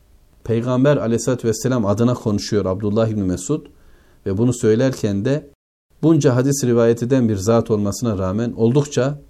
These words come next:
tedirgin. Çünkü din adına, peygamber adına konuşmak zor bir iş.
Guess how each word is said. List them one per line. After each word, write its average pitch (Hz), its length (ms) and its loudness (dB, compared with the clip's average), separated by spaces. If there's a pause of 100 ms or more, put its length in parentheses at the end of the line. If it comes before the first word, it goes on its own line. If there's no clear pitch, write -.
(440)
tedirgin. 113 680 0 (580)
Çünkü 120 560 -2
din 135 180 4
adına, 101 460 -4
peygamber 107 500 -2
adına 101 240 -2
konuşmak 101 480 -6
zor 101 360 2
bir 98 140 -4
iş. - 340 -8